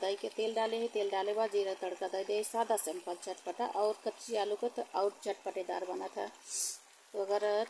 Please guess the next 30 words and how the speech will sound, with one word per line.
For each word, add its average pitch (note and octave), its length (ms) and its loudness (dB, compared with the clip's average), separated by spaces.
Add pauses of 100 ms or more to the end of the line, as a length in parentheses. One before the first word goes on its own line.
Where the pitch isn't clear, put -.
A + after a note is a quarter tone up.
ठंडी G3+ 260 -2
का G3+ 160 0
मज़ा G3 260 0
लेना G3+ 340 -2 (100)
है, C4 200 0 (840)
मज़ा G3+ 200 2
लेगा G#3+ 360 2
है, A#3 160 0
तो A#3+ 100 -2
फिर A#3 240 0 (280)
आप F#3+ 180 2
वो G3+ 60 6
सब G#3 240 2
बनाए G3+ 300 2
सकत G3 400 2
हैं, F#3 100 -2 (720)
बना G3+ 240 -6
के G3+ 140 -6
खाए G3+ 320 -2
लें। G3 280 -4 (420)
अब G#3 120 0
ये G#3 80 6
season G#3+ 460 4
के G3 80 0
चीज़ F#3+ 340 0
है। F3+ 220 2 (1000)
और G#3+ 240 -6
ये B3 260 2
है A3+ 200 -2
मसाला, G3 480 -2